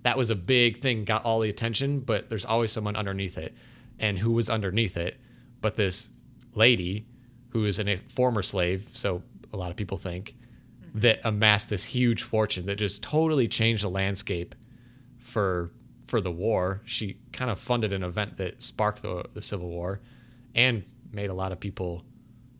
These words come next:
Speaker 1: I mean, changed a lot of people's lives and the whole entire country. And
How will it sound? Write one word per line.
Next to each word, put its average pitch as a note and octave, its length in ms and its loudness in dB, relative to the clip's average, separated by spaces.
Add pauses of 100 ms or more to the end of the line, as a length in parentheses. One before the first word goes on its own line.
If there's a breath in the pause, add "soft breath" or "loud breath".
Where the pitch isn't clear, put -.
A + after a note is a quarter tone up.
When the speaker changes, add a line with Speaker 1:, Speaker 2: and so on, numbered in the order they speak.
(140)
Speaker 1:
I G#2+ 140 0
mean, F#2 140 -6
changed G2+ 320 -4
a - 20 -2
lot F#2 60 -2
of F2+ 80 -6
people's F2 280 -8
lives F2+ 480 -6 (180)
and F2+ 260 -10 (160)
the - 80 -8
whole F#2 340 -6
entire F#2 320 -4
country. F#2 500 -6
And E2+ 240 -8